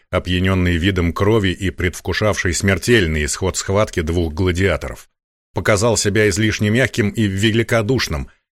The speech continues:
испортил кровавое зрелище, что привело к финансовым потерям для корпорации «Расколотая империя онлайн».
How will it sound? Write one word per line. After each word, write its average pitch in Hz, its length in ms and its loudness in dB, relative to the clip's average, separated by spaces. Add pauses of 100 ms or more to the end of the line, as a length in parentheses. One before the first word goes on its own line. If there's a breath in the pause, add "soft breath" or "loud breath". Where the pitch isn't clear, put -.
(100)
испортил 139 680 2
кровавое 120 680 4
зрелище, 90 580 0 (200)
что - 200 -4
привело 95 400 0
к - 60 -14
финансовым 98 600 0
потерям 95 440 0
для 85 220 0
корпорации 90 640 0
«Расколотая 85 800 0
империя 80 440 0
онлайн». 80 600 0